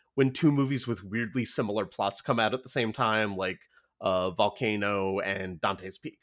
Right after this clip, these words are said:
or Deep Impact and Armageddon, or Ants and A Bug's Life. And so we decided to go for one of the more obscure ones, which was Booty Call and Trojan War, <laughs> which are both movies about somebody trying to buy a condom. <laughs> And they came,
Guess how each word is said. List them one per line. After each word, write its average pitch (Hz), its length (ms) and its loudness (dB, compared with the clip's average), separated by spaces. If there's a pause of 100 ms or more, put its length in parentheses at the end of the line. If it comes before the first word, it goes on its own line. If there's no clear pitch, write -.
or 95 580 -4
Deep 110 200 -4
Impact 101 400 -6
and 104 80 -6
Armageddon, 92 580 -8
or 107 260 -6
Ants 110 280 -4
and 107 80 -4
A - 20 -2
Bug's 98 300 -6
Life. 139 320 -4 (560)
And 131 160 6
so 156 100 4
we 131 100 4
decided 131 280 4
to 107 80 -4
go 117 100 4
for 123 140 -2
one 110 80 0
of 95 40 -8
the 95 60 -8
more 107 200 -2
obscure 139 340 2
ones, 101 280 0
which 110 200 -6
was 104 260 0 (260)
Booty 156 380 2
Call 147 300 8
and 117 160 4
Trojan 117 480 2
War, 135 320 2
<laughs> - 40 -14 (400)
which 127 160 4
are 127 40 8
both 123 320 2
movies 120 300 2
about 120 220 2
somebody 113 340 -2
trying 104 260 2
to 131 120 -2
buy 104 160 6
a 104 100 4
condom. 147 440 2
<laughs> - 960 -18
And 139 100 6
they 131 140 8
came, 147 260 4